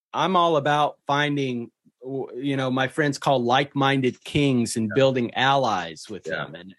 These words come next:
Speaker 1: and
Speaker 2: Yeah.
Speaker 1: I just feel like he's a man that's after God's heart. He's got something so, uh, unique and d-, deep and helpful and meaningful in the, uh, Rethinking God with Tacos podcast. It's,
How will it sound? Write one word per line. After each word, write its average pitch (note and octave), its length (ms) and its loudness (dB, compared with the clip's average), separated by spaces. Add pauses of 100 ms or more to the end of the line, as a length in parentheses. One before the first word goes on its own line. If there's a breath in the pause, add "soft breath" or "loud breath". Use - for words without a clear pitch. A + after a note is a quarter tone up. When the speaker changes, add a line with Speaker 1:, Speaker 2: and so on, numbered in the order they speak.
Speaker 1:
and B2+ 100 -10
Speaker 2:
Yeah. C3+ 80 0
Speaker 1:
I D3 80 2
just D3 300 -6
feel D3 200 2
like C3 240 0
he's C3 340 -4 (520 loud breath)
a A#2 80 -2
man C#3+ 340 4
that's B2 200 0
after C3+ 260 0
God's A2+ 320 -4
heart. E3 420 0
He's A#2+ 220 -8
got B2+ 280 -2
something B2 400 -4
so, C#3 600 0 (360)
uh, G#1+ 280 -12 (120)
unique B2 840 0
and G#2+ 480 -2
d-, G#2+ 200 -12 (180)
deep C#3 440 2 (120)
and A2 340 -2 (260)
helpful D3 680 0
and G#2+ 120 0
meaningful C3+ 600 2
in A2 300 0
the, A2 260 2
uh, G#2 160 2
Rethinking A#2+ 640 0
God A2+ 340 0
with G#2 260 -6
Tacos A2+ 560 0
podcast. B2+ 680 -2
It's, - 280 -4